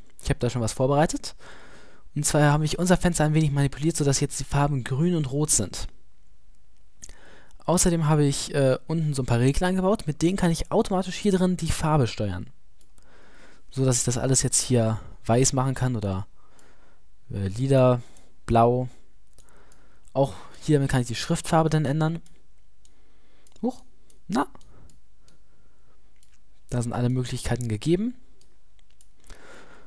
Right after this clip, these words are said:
Ähm, sowas sollte man sich vielleicht mal basteln. Ich zeige euch gleich, wie ihr die Farbe selbst einstellen könnt. Einen solchen Dialog macht Sinn, wenn man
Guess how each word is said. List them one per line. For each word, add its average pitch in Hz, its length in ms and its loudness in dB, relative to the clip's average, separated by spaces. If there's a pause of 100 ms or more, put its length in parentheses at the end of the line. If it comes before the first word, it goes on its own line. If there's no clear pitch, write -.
(180)
Ähm, 160 240 2
sowas 160 160 4
sollte 160 180 6
man 160 100 4
sich 151 120 4
vielleicht 151 180 6
mal 147 60 6
basteln. 147 420 6
Ich 135 220 0
zeige 147 180 8
euch - 80 -4
gleich, - 180 4
wie 139 40 6
ihr 120 60 4
die 123 40 4
Farbe 127 280 4
selbst 139 200 6
einstellen 117 320 0
könnt. 151 260 0 (720)
Einen 135 120 2
solchen 160 240 6
Dialog 156 340 2
macht 139 240 6
Sinn, 156 240 4
wenn 160 80 6
man 143 380 2